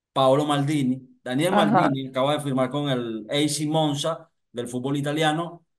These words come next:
Speaker 1: y yo creo que ese partido lo van a ver en casa, porque la esposa del señor Paolo Maldini es venezolana. Su hijo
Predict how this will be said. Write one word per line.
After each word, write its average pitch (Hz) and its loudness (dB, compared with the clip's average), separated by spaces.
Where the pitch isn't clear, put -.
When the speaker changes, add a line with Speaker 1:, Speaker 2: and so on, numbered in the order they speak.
Speaker 1:
y 139 -4
yo 165 -2
creo 220 0
que 175 2
ese 180 0
partido 185 0
lo 190 0
van 180 0
a 180 -2
ver 175 0
en 143 -6
casa, 113 -8
porque 104 -12
la 117 -6
esposa 165 -4
del 202 -2
señor 160 -4
Paolo 175 0
Maldini 170 -2
es 165 -6
venezolana. 120 -6
Su 151 -2
hijo 190 -2